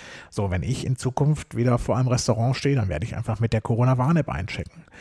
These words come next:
Und ich bin mir ziemlich sicher, Katrin, dass dann nicht irgendwann der Staat kommen wird und sagen wird, du hast jetzt mit unserer R-K-I-App hier eingecheckt.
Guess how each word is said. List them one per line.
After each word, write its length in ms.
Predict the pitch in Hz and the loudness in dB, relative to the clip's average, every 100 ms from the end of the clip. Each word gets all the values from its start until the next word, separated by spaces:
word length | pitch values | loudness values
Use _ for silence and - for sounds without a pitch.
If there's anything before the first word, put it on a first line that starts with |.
| - - - | -18 -18 -4
Und 100 | 110 | -4
ich 80 | - | -2
bin 100 | 107 | 0
mir 140 | 110 | 0
ziemlich 400 | - 131 156 147 | 2 2 4 4
sicher, 320 | - - 107 | 0 0 0
Katrin, 380 | - 82 - 107 | -2 -4 -2 -2
dass 240 | 101 - | -2 -4
dann 180 | - 110 | 0 2
nicht 240 | 117 123 - | 2 0 2
irgendwann 540 | 123 147 156 131 127 | 4 6 4 4 2
der 120 | 120 | 2
Staat 340 | 120 120 135 - | 2 2 0 0
kommen 240 | 104 92 | -2 0
wird 240 | 87 104 - | 0 -2 -2
und 140 | 104 | -2
sagen 280 | 107 107 113 | 2 2 2
wird, 180 | 107 104 | 2 0
du 100 | 104 | 0
hast 180 | 117 | 0
jetzt 160 | 120 - | 0 -2
mit 100 | 107 | 0
unserer 260 | 90 117 95 | 0 2 2
R-K-I-App 640 | 110 123 101 131 104 - | 2 2 2 2 0 -2
hier 140 | 113 | -2
eingecheckt. 580 | - 95 - 117 - - | -2 -4 -4 -4 -4 -12